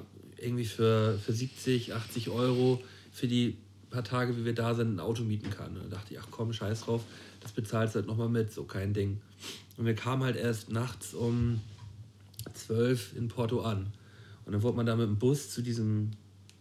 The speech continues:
zu diesem Auto, Autohof dahin gefahren, wo man sein Auto abholen sollte.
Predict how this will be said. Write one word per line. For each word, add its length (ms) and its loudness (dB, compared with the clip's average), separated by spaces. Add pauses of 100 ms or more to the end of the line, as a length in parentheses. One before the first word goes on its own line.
(360)
zu 160 -18
diesem 320 -2
Auto, 580 0 (680)
Autohof 480 2
dahin 240 2
gefahren, 360 0
wo 60 0
man 100 2
sein 120 4
Auto 260 2
abholen 360 0
sollte. 440 2